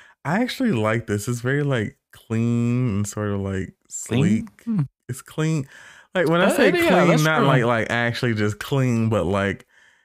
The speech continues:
Speaker 1: everything about it looks, like, nicely put together. There's no, like, there's nothing
Speaker 2: Mm-hmm.
Speaker 1: glaringly wrong with it. It seems like it fits the challenge. Um,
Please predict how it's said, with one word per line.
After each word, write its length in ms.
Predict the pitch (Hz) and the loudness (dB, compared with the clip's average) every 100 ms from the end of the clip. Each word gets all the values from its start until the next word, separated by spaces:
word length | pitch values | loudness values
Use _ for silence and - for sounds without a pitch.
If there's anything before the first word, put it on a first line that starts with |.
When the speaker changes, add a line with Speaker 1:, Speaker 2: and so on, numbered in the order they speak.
| _ _ | _ _
Speaker 1:
everything 440 | 143 165 170 160 | -2 0 0 0
about 340 | 147 131 131 131 | 0 0 2 2
it 80 | 98 | 2
looks, 420 | 104 113 110 - | 2 0 -2 -4
like, 340 | 110 107 101 | -2 -2 -4
nicely 520 | 110 113 113 - 120 113 | -2 -2 -2 -4 -4 -4
put 380 | - 117 - | -2 -4 -4
together. 960 | - 113 104 104 101 110 104 107 104 104 | -6 -4 0 0 2 0 0 0 0 -2
There's 320 | 101 104 104 107 | -4 -4 -4 -4
no, 260 | 104 104 | -2 -2
like, 340 | 101 104 101 - - _ _ _ _ _ _ _ _ _ _ _ - | -2 -2 -4 -8 -20 _ _ _ _ _ _ _ _ _ _ _ -6
there's 140 | 120 | -2
nothing 600 | 120 113 - 113 110 98 - | 0 -2 -2 -2 -2 -4 -8
Speaker 2:
Mm-hmm. 480 | 101 107 104 110 110 | -8 -6 -6 -6 -8
Speaker 1:
glaringly 680 | 101 110 117 117 110 117 113 | -2 2 6 6 6 4 2
wrong 540 | 104 98 107 104 107 101 | 0 -2 -2 0 0 2
with 300 | 107 101 - | 0 -2 -2
it. 200 | 107 104 | 0 0
It 40 | |
seems 320 | 101 110 107 | -2 -4 -2
like 240 | 110 104 101 | -2 -2 -2
it 160 | 101 - | -4 -4
fits 360 | - 107 - | -4 -4 -6
the 160 | - 110 | -8 -6
challenge. 1040 | - 104 101 101 101 101 101 101 101 - _ _ _ _ _ _ _ - | -4 -4 -2 0 0 0 0 -2 -4 -14 _ _ _ _ _ _ _ -8
Um, 1000 | 104 101 98 98 98 98 98 98 98 | -4 -2 -2 -2 -2 -2 -2 -4 -6